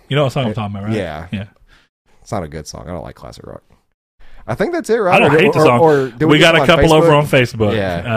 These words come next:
Speaker 1: uh, because
Speaker 2: Your
Speaker 1: Saul
Speaker 2: boy
Speaker 1: doesn't
Speaker 2: doesn't have
Speaker 1: have
Speaker 2: a
Speaker 1: one.
Speaker 2: Facebook. We'll bring that up again at the end of the show where, you, where we tell you guys where you can find us.
Speaker 1: Yeah, Blake Pope's one of our patrons and co-host on our weekly movie podcast that we do, Midweek Matinee.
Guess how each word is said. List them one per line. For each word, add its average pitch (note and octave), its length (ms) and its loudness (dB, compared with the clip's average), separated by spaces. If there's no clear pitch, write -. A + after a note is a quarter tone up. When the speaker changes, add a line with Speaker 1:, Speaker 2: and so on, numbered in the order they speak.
Speaker 1:
uh, G#2 60 -6
because G#2+ 560 -4
Speaker 2:
Your A#2 120 -2
Speaker 1:
Saul B2+ 120 2
Speaker 2:
boy C#3+ 80 4
Speaker 1:
doesn't B2+ 180 2
Speaker 2:
doesn't B2 120 -2
have G#2 200 -2
Speaker 1:
have G#2 60 -4
Speaker 2:
a G#2 80 0
Speaker 1:
one. F2 220 -6
Speaker 2:
Facebook. G#2+ 160 -20
We'll A2 140 -2
bring C3 160 0
that A2 120 0
up - 80 -8
again F#2+ 220 -6
at F2+ 60 -10
the F#2+ 60 -10
end G2 60 -8
of G2 40 -6
the F#2+ 60 -6
show G2 200 -8
where, F2 100 -6
you, G2 120 -8
where G2 140 -8
we G2 100 -8
tell G#2+ 140 -10
you F#2+ 80 -10
guys F#2+ 240 -12
where G2 100 -14
you F#2+ 80 -12
can - 100 -20
find B2+ 280 -16
us. - 180 -20
Speaker 1:
Yeah, A#2 200 0
Blake D3 340 2
Pope's E3+ 320 2
one D3 100 2
of C#3 60 2
our C3 100 4
patrons C#3 480 -2
and A#2+ 460 0
co-host D3+ 580 0
on A#2+ 180 -2
our A2 180 2
weekly A2+ 360 -2
movie A2+ 320 -2
podcast A2 540 -8
that G#2+ 160 -10
we G#2 100 -8
do, G2+ 220 -8
Midweek G#2 440 -8
Matinee. G#2 560 -10